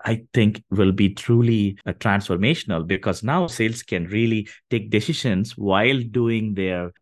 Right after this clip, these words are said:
day-to-day operations with the customer. And now, th-, once they accept those, uh, recommendations,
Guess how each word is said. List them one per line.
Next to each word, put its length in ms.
day-to-day 400
operations 840
with 240
the 80
customer. 560
And 220
now, 320
th-, 360
once 360
they 400
accept 440
those, 380
uh, 160
recommendations, 800